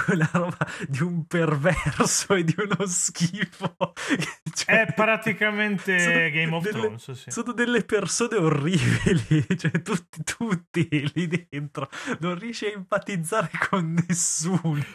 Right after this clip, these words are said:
Speaker 2: Quando scopri
Speaker 1: Cioè
Speaker 2: quella roba là, veramente dici: "Ma porca... t-", perché tra l'altro è il protagonista, quello più stronzo
Speaker 1: Sì,
Speaker 2: di
Speaker 1: ma
Speaker 2: tutti,
Speaker 1: sono
Speaker 2: quindi
Speaker 1: tutti degli squilibrati <laughs> mentali, cioè,
Speaker 2: No,
Speaker 1: veramente
Speaker 2: vabbè, il
Speaker 1: orribile
Speaker 2: poliziotto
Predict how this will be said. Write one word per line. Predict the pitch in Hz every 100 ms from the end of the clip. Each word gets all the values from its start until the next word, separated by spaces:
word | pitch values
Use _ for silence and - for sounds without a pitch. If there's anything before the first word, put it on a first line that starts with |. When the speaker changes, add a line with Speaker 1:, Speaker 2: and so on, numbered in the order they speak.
| -
Speaker 2:
Quando | 135 202 233 226
scopri | - 247 269 220
Speaker 1:
Cioè |
Speaker 2:
quella | 247 226
roba | 233 208 220
là, | 226
veramente | 247 202 160 170 160
dici: | 147 143
"Ma | 147 147
porca... | 151 139 - -
t-", | 135 151
perché | 127 135 151
tra | 160 175
l'altro | 202
è | 170
il |
protagonista, | 135 151 160 151 156 123 120 143
quello | 131 123
più | 131
stronzo | - 180 135
Speaker 1:
Sì, | 123
Speaker 2:
di | 339
Speaker 1:
ma | 208
Speaker 2:
tutti, | -
Speaker 1:
sono | 262 254
Speaker 2:
quindi | 247 -
Speaker 1:
tutti | 269 - 190
degli | 160 156 180
squilibrati | - 156 165 170 165 - - 170 -
<laughs> | 170 151
mentali, | 151 - - 175 143 131 - 156
cioè, | - 156
Speaker 2:
No, | 156
Speaker 1:
veramente | 156 208 262 285
Speaker 2:
vabbè, | -
il |
Speaker 1:
orribile | - 190 156
Speaker 2:
poliziotto | 208 208 208 151 233